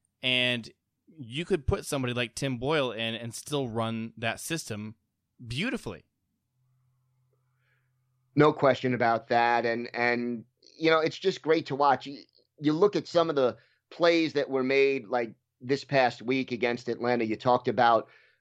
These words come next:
Speaker 2: uh, th-, that one. There was another one, one of the touchdowns that Tanyan caught where he fell
Speaker 1: <laughs>
Speaker 2: down, got
Speaker 1: Yeah,
Speaker 2: back up.
Speaker 1: somersaulted.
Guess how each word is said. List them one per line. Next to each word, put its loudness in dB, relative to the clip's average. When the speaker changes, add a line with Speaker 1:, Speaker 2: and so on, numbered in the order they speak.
Speaker 2:
uh, -10
th-, -10
that 4
one. 2
There 0
was -6
another 2
one, -2
one -4
of -6
the -8
touchdowns -2
that -8
Tanyan -2
caught -2
where 0
he 2
fell 4
Speaker 1:
<laughs> -12
Speaker 2:
down, 0
got 4
Speaker 1:
Yeah, -8
Speaker 2:
back 2
up. 4
Speaker 1:
somersaulted. 0